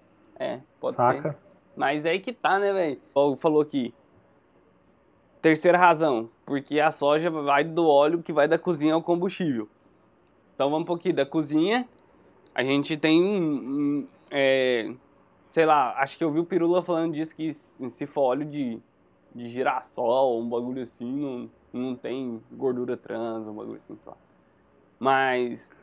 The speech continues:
Speaker 2: Os ó-, os óleos vegetais, eles não têm a,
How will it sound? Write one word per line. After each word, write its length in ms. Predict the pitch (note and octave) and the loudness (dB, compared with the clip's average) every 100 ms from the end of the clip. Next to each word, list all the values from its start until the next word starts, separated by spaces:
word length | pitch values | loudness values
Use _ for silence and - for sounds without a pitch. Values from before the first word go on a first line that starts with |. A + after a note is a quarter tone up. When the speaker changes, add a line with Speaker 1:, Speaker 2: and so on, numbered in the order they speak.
| - - - | -20 -14 0
Speaker 2:
Os 180 | C3+ | 4
ó-, 200 | D#3+ F3 | 8 10
os 160 | F3 C3+ | 8 10
óleos 300 | E3+ A3 A#3 | 10 10 8
vegetais, 600 | G#3+ E3 D3 - C#3 C#3+ | 10 10 8 8 6 8
eles 240 | E3+ F3 F#3 | 8 10 10
não 280 | G#3 B3 | 8 6
têm 420 | A3 E3+ D#3 D3 C3+ | 8 8 8 6 4
a, 420 | B2 A2+ A2 | 6 4 2